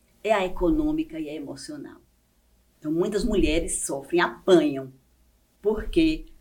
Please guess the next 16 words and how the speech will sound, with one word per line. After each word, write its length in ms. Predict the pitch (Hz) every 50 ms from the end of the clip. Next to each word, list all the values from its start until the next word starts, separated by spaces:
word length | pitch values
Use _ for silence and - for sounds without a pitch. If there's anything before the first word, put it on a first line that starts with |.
| _ -
não 440 | 196 220 226 226 214 208 208 214 214
conseguem 800 | - 220 220 214 208 - - 175 165 165 170 165 170 180 180
se 240 | 175 - - - 180
libertar 540 | 175 180 160 170 170 170 - - 175 165 170
da 60 | 165
dependência 640 | - - 156 - 175 170 160 160 170 180 175 180 180
emocional. 960 | 165 170 165 170 - - - 160 151 151 147 151 156 151 156 147 135 - - _ _ _ _ _ _ _ _ _
Mas 300 | - 160 165 175 180 175
nós 340 | 170 170 170 190 220 - - -
temos 1000 | - - 185 185 202 220 240 247 240 214 180 170 156 - - - - - - _ _ _ _ _ _ _ _ _ _ _ _ _ _ _
pessoas 680 | 160 170 160 - - - - 175 165 151 151 151 - -
qualificadas 840 | - 165 151 156 156 156 - - 160 - - 156 143 139 139 170
na 80 | 151 147
Secretaria 640 | - 147 - 151 143 147 151 139 139 139 151 147
da 80 | 147 139
Mulher, 460 | 151 147 143 135 139 135 135 135 135